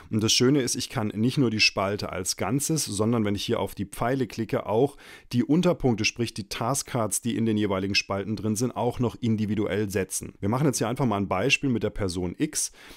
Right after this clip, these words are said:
Ich möchte, dass die Person X insgesamt eigentlich nur überall Lesezugriff hat. Ich möchte nicht, dass sie was verändern kann. Ähm, das Kontaktformular darf sie sehen. Ähm, das, die Videokonferenz auch. Die Dokumente einzeln, die möchte ich nicht, dass sie sieht, die blende ich jetzt mal aus.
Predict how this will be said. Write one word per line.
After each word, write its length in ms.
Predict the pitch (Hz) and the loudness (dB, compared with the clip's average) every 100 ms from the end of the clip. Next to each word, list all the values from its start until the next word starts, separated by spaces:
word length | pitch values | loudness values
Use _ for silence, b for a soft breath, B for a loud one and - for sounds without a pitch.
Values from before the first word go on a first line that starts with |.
| B | B
Ich 160 | - 143 | -2 2
möchte, 300 | 117 117 107 | 4 2 0
dass 140 | 107 | 0
die 80 | - | 0
Person 380 | 98 104 98 104 | 0 0 0 -2
X 340 | - 139 - - | -2 -2 -2 -4
insgesamt 600 | 156 185 - 113 110 120 | 0 0 0 0 0 0
eigentlich 320 | 92 110 - | -2 -4 0
nur 160 | 120 131 | 2 2
überall 360 | 131 113 85 | 2 2 0
Lesezugriff 760 | 95 98 131 151 - 151 151 - | -2 0 0 -2 -2 -2 -2 -2
hat. 160 | 156 - | -4 -2
Ich 80 | |
möchte 260 | 107 101 - | -2 -2 -2
nicht, 320 | 98 139 - | 0 0 -2
dass 120 | 127 | -2
sie 100 | 135 | 0
was 160 | 123 - | -2 -2
verändern 420 | 120 104 120 143 | -4 -2 -2 -2
kann. 280 | 135 151 165 B B B B | -2 -2 -2 B B B B
Ähm, 240 | 117 113 107 | 0 0 0
das 160 | - | -2
Kontaktformular 920 | - 107 120 135 - 135 131 120 117 | -2 -2 -2 -4 -2 2 4 4 2
darf 300 | 101 101 101 | 0 -2 -2
sie 160 | - 95 | -4 -4
sehen. 460 | 95 110 151 175 - B B B - | 0 2 2 0 -4 B B B -2
Ähm, 340 | 113 113 110 | 2 2 2
das, 120 | 95 | 0
die 220 | 104 104 107 | -4 -2 2
Videokonferenz 800 | 131 117 113 101 92 98 98 - | 2 2 0 -2 -2 -2 -4 -4
auch. 380 | 120 139 156 - B B - | 0 2 0 -4 B B -6
Die 80 | 117 | 2
Dokumente 680 | 120 - 107 107 143 139 98 | 2 2 0 2 2 0 -2
einzeln, 420 | 120 160 165 147 | 0 0 0 2
die 100 | 117 | 2
möchte 220 | 110 - | 2 0
ich 60 | 101 | 0
nicht, 200 | 160 175 | 0 2
dass 120 | 139 | 0
sie 80 | 123 | 2
sieht, 220 | 131 117 | 0 -2
die 60 | |
blende 280 | 90 101 101 | -2 0 0
ich 80 | 95 | -2
jetzt 180 | 101 - | -4 -2
mal 180 | 90 87 | -4 -2
aus. 400 | 110 143 147 | 0 2 0